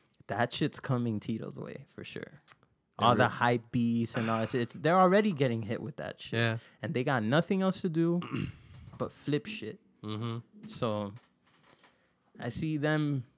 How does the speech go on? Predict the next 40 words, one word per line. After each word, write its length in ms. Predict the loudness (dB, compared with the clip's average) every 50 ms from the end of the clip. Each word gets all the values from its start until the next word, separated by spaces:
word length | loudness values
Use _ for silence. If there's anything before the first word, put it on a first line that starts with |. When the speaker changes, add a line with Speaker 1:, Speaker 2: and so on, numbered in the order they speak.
| _ _
Speaker 1:
if, 140 | -12 -12 -12 -12 -14 -12 -12
if 120 | -10 -4
they're 140 | -2 -2 -2
gonna 220 | 0 -2 -2 -2 -4
go 260 | -4 -4 -4 -4 -2
down 280 | -2 -4 -4 -4 -4
that 180 | -4 -4 -4 -4
route, 360 | -4 -4 -2 -4 -4 -6 -8 -12 -10 -8
which 300 | -6 -6 -6 -6 -2 -2
I 120 | 0 0
think 180 | 0 -2 -2 -4
that's 180 | -4 -6 -6
why 100 | -8 -8
they 120 | -6 -8 -8
haven't 380 | -6 -6 -6 -4 -4 -4 -4
done 180 | -2 -4 -4 -2
something 340 | -4 -4 -4 -4 -4 -4 -4
like 160 | -6 -6 -4
that. 240 | -6 -4 -4 -6 -6 -6
Speaker 2:
Yeah. 200 | -4 -4 -4 -4 -8 _ _ _
Speaker 1:
Where, 200 | -2 -2 0 0
like, 220 | -2 -4 -6 -8 -10 _
they 140 | -6 -4 -4
did 160 | -4 -4 -4
that 160 | -4 -4 -6
one-off 400 | -4 -4 -4 -4 -4 -4 -6 -6 -6 -6
white 200 | -6 -4 -4 -2
hoodie 280 | -2 -2 -2 -4 -6
and 120 | -6 -6 -8
then 120 | -8 -8
they 80 | -10 -10
haven't 280 | -10 -10 -10 -10 -8
really, 380 | -8 -8 -8 -10 -10 -12 -12 -14 _ _ _ _ _ -20 _ _ _
they've 200 | 0 0 2 2
done 220 | 0 0 0 0 -2 -4
other 280 | -4 -2 0 0 -2
brands, 480 | -2 -2 -4 -4 -4 -6 -6 -8 -8 -8
but 140 | -8 -8 -8
they 140 | -8 -8 -8
didn't, 200 | -8 -10 -12